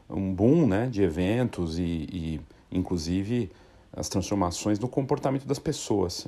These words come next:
Mas esse contato pro fotógrafo, por exemplo, no aniversário, na foto escolar, né, a gente viu empresas norte-americanas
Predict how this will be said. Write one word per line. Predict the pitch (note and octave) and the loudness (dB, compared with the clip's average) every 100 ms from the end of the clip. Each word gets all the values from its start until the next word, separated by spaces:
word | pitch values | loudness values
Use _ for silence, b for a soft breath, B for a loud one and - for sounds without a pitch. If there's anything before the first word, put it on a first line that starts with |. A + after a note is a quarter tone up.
| - | -6
Mas | A#2 A#2 | -2 -2
esse | D3 - D#3+ | -2 -4 -4
contato | - A2+ - A2 A2 G#2+ - F2 _ - | 0 0 0 2 2 -2 -8 -12 _ -14
pro | - F#2 | -8 -4
fotógrafo, | F#2+ F#2 F2+ G2 G2+ E2 D#2+ - C2+ B B B | -2 -2 0 2 4 2 0 -6 -12 B B B
por | A2+ | 0
exemplo, | F#2+ G2 G2 G2 | 2 2 2 0
no | |
aniversário, | F#2 F2+ F2 - G2 G2 G#2 G2+ D#2+ D#2 - b b b - | 2 2 0 -2 -2 0 2 2 0 -2 -6 b b b 0
na | G2 F#2+ | 2 2
foto | F#2+ F#2+ | 0 -2
escolar, | - - F2+ D#2+ F#2 G2 E2 | -2 2 4 6 4 4 2
né, | F2+ | 0
a | F2+ | 0
gente | F#2 F#2+ | -2 -4
viu | E2 G#2 G#2+ B B | 0 2 2 B B
empresas | G2 F#2+ G2+ A2+ G#2 | -2 2 2 2 2
norte-americanas | G2 F#2+ F#2+ F2 - G#2+ G2+ - | 0 0 -2 -4 0 0 0 -2